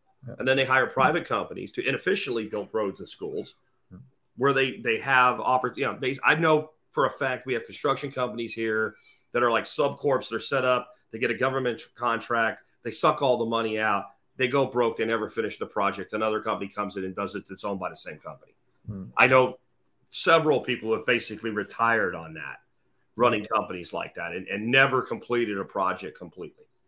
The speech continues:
Speaker 1: Yeah.
Speaker 2: Right. So, and that happens all the time. And why wouldn't it happen when there's no alternative?
Speaker 1: Right.
Speaker 2: When there's nobody competing for that business? And if you ask them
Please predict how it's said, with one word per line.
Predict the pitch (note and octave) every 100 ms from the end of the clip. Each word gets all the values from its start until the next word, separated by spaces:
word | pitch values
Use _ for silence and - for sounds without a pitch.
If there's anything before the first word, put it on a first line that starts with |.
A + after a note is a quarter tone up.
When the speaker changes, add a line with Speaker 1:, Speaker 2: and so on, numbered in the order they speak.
| -
Speaker 1:
Yeah. | B2 C3 -
Speaker 2:
Right. | F#2+ G2+ -
So, | - D3+ - - -
and | D3+
that | F#3
happens | G3 F#3+ F3+ C3
all | C#3+ D#3 D3+
the | D3+
time. | F3+ C3
And | D#3
why | C#3+ D3+ C3
wouldn't | A#2+ F3 A3+ E3
it |
happen | A2+ F2 A#2 C3
when | C#3 C#3
there's | C#3 A#2+
no | C#3+
alternative? | C3 B2+ - E3 D#3+ F2 - - _ _ _ _ -
Speaker 1:
Right. | G2+
Speaker 2:
When | B2+ C#3
there's | C#3 D3
nobody | D3+ D3 C#3
competing | B2+ C#3 C#3 - D3+ C#3
for | A#2+ A#2+
that | A2 F#2+
business? | C#3+ D3+ G2 E2+ G2+
And | G#2+
if | A2+
you | A#2+
ask | B2 B2
them | B2 G#2+